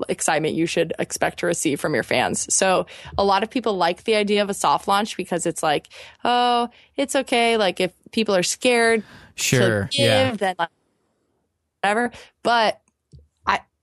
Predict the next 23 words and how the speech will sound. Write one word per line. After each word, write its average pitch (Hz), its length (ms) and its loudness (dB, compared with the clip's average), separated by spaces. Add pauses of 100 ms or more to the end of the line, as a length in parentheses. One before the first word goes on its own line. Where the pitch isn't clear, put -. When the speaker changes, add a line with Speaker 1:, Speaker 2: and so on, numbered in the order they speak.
(200)
Speaker 1:
if 208 160 -2
you 302 100 4
have 359 180 0
people 277 280 0
that 220 100 2
are 208 80 2
listening, 196 380 0
and 170 60 2
if 175 80 -4
there 202 120 2
are 196 40 0
people 214 300 0
live 175 300 2
listening 170 360 -2
right 165 160 0
now, 170 220 2
hello 196 420 0
to 202 140 -4
you 180 400 2
if - 180 -6
you're 180 100 2
there. 175 280 2 (320)
Uh, 175 320 2